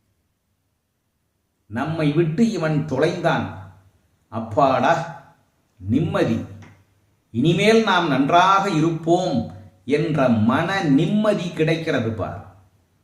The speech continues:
அதுதான் அளவில்லாத ஆனந்தம். பேதைமை என்ற அதிகாரத்திலே வள்ளுவர் பேசுகின்றார், "பெரிதினிது பேதையார்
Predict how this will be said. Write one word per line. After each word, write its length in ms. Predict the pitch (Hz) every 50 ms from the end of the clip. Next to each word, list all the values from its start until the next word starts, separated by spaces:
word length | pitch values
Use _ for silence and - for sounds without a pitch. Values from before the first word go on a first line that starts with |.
| _ _ _ _ _ _ _
அதுதான் 600 | - - 110 117 139 143 123 135 147 170 190 196
அளவில்லாத 840 | - 127 120 127 135 143 143 139 139 139 131 123 117 117 117 113 -
ஆனந்தம். 580 | - - - - 78 78 - - - - - - _ _ _ _ _ _ _ _ _ _ _ _ _ _ _ _ _ _ _ _ _ _ _ _ _ _ _ _ _ _ _ _ _ _ _ _ _ _ _ _ _ _ _ _ _ -
பேதைமை 880 | 156 160 196 208 214 208 190 175 170 151 151 180 208 214 - - -
என்ற 220 | 143 139 139 120 - - -
அதிகாரத்திலே 680 | 117 143 139 147 143 143 139 117 - - 120 117 117 113
வள்ளுவர் 420 | 107 - 123 135 143 131 120 110
பேசுகின்றார், 1080 | 101 117 117 120 110 - 117 101 107 104 101 98 95 90 95 98 120 147 165 156 - - - - - - - _ _ _ _ _ _ _ _ _ _ _ _ _ _ _ _ _ _ _ _ _ _ _ _ _ -
"பெரிதினிது 1000 | 151 170 185 190 185 202 208 214 226 - 208 196 185 185 185 185 185 160 220 262 302 302 - - - - _ _ _ _ _ _ _ _ _ _ _ _ _ _ _ _ _ _ _ _ _ _ _ _ _
பேதையார் 720 | - 131 147 160 170 165 160 147 139 131 120 123 135 151